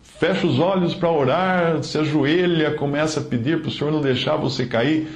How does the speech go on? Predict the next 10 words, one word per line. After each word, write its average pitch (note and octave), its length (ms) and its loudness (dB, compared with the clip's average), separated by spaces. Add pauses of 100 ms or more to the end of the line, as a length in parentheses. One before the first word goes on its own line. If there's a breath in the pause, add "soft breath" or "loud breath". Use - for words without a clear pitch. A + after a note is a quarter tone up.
(220 loud breath)
naquele D3+ 880 0
pecado A2 680 0
e A2+ 40 2
daqui G#2 380 -2
a F#2+ 100 -2
cinco A2+ 440 -4
minutos F#2+ 420 0
você F2+ 380 -4
já F#2 120 -2
está G2 440 -4